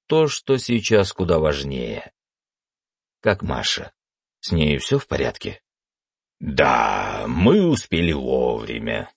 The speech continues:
кивнул он. «Хотя они и сами прекрасно справлялись, надо сказать. Слушай, Андрей, а не подскажешь, что это такое?»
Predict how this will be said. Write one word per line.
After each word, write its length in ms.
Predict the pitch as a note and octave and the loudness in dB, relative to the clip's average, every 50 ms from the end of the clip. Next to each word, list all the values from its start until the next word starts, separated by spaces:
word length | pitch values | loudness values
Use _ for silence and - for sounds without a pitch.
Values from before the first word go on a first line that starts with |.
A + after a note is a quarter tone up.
| _ - | _ -4
кивнул 480 | - E3+ B2 A2 G2 F2+ E2 D2 C2 B1+ | 0 2 4 4 4 4 2 0 0 -2
он. 260 | A#1 A1+ A#1 A#1 _ _ _ _ _ _ _ _ _ - | -4 -4 -6 -10 _ _ _ _ _ _ _ _ _ 0
«Хотя 760 | - - E3+ - - A#3+ C4 B3 A#3 A3+ G3+ F3+ E3+ E3+ F#3 | 2 2 2 4 4 6 6 6 4 2 2 0 0 0 0
они 300 | - C4+ C#4+ D4+ C#4+ C#4 | 0 -2 -2 -4 -4 -2
и 40 | B3+ | 0
сами 400 | - - C#3+ C3 A2 - F2 D2+ | 2 2 2 2 2 0 -2 -2
прекрасно 680 | - D#2+ D#2 - - F#2+ G#2+ A#2 A2+ G#2+ - G#2+ G2+ | -2 -4 -2 0 4 4 6 6 6 4 2 0 0
справлялись, 800 | F#2 - - F2+ E2+ E2+ E2+ F2+ G2+ G#2 G#2+ G#2 G#2+ A2 F#2 - | 0 2 2 4 4 4 4 6 4 4 4 4 2 0 -2 -2
надо 280 | E2 D#2+ C#2+ C2+ C2+ C2+ | -2 -4 -4 -4 -2 -2
сказать. 600 | - - - G#1 A1+ A#1 A1 A1+ G#1+ - - - _ _ _ _ _ _ _ _ _ _ _ _ _ | -4 -4 -2 -4 -4 -4 -4 -6 -6 -8 -10 -18 _ _ _ _ _ _ _ _ _ _ _ _ _
Слушай, 420 | - - F#3 - - D#3+ D#3 D3+ C#3 | 0 2 2 2 4 4 6 6 6
Андрей, 440 | A2+ D#2+ D2+ C#2+ C#2+ C#2+ C#2+ D2 E2+ | 4 2 0 0 0 2 2 4 4
а 160 | G2 A2+ C3+ | 4 4 4
не 220 | D#3+ F3 F#3+ G#3 | 2 2 0 0
подскажешь, 840 | G3+ - G#3+ G#3+ G3+ - - - A#3+ A3+ G#3+ F3+ A#2+ F2 D#2 C#2+ - | 2 4 2 2 2 0 -2 0 2 4 4 2 0 -4 -4 -4 -4
что 440 | - - - - - - - - B3+ | -6 -6 -6 -6 -8 -8 -8 -6 -8
это 180 | A3+ - - - | -6 -6 -8 -12
такое?» 800 | - - - - _ - - B1 A#1+ A#1 A#1 A1 A1 G#1 - | -8 -10 -10 -10 _ -2 0 2 2 2 2 0 -2 -4 -6